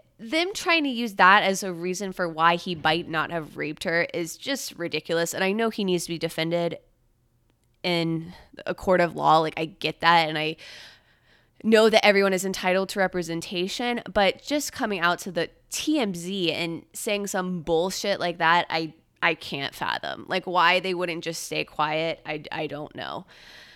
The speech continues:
Uh, swinging back to a much lighter thing, have y'all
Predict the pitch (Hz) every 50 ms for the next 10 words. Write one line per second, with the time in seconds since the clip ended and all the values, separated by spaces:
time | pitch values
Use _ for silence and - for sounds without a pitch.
0 | - _ _ _ - - 233 233 226 226 - - - 302 330 370 381 370 294 247
1 | 226 214 214 214 - - 226 190 190 185 185 - 202 180 185 202 247 285 247 190
2 | 175 180 180 - 160 151 151 151 160 - 202 208 220 214 233 233 277 440